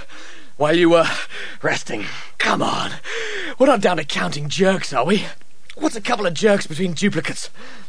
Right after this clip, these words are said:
It's for your own good. I'm seven jerks fitter than you. We can't have that, can we? I'll do them first thing in the morning while you're asleep." "Now!" rasped the double.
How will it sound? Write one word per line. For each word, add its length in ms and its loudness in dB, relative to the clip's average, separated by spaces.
It's 180 0
for 300 0
your 160 4
own 160 6
good. 340 4
I'm 340 4
seven 340 2
jerks 300 0
fitter 400 0
than 140 2
you. 240 6
We 140 2
can't 240 2
have 100 2
that, 180 0
can 160 0
we? 220 -2
I'll 100 4
do 160 2
them 120 2
first 280 2
thing 100 -4
in 60 0
the 60 2
morning 260 4
while 140 2
you're 100 4
asleep." 300 -2
"Now!" 760 4
rasped 480 -2
the 80 -2
double. 440 -4